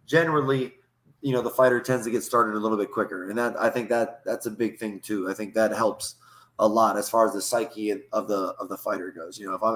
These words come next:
if I step forward and get them on their back foot, okay, I'm dictating this right now. You know what I mean? So,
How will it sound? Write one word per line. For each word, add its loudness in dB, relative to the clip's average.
if -4
I 4
step 2
forward 4
and -2
get 0
them 0
on 2
their 2
back 4
foot, 6
okay, 2
I'm 2
dictating 0
this -12
right -8
now. -18
You -12
know -8
what -6
I -8
mean? -12
So, -20